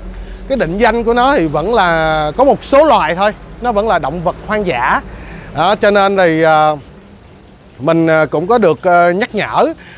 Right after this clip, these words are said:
là không được, à, quay về cái, à, đề tài, à,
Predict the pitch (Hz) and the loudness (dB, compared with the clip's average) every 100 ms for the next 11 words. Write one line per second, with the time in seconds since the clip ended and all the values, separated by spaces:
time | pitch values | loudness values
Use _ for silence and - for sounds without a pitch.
0 | - 143 139 214 208 170 - 175 170 170 | -6 -6 -2 -4 -2 -2 0 2 4 4
1 | 170 160 180 185 170 147 175 196 202 185 | 2 2 0 0 0 -2 -2 0 0 0
2 | 175 143 139 131 127 127 131 127 123 123 | 0 -2 -2 -2 0 -2 -2 -2 -4 -6
3 | 123 | -8